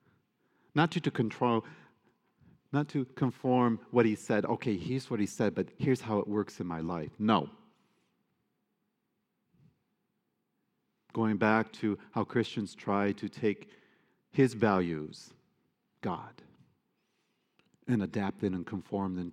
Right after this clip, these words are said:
to the way the world thinks. But it's just the opposite.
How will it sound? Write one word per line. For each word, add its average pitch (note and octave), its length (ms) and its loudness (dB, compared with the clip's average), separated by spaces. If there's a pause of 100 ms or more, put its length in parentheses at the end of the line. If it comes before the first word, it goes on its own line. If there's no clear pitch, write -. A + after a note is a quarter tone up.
to F2+ 180 -4 (240)
the A#2 80 -2
way F#2+ 200 2
the F2+ 80 -2
world E2+ 400 -4 (180)
thinks. - 720 -10 (2750)
But G2+ 120 -4
it's F#2+ 140 -6
just A#2 260 0
the G#2+ 100 2
opposite. - 640 -8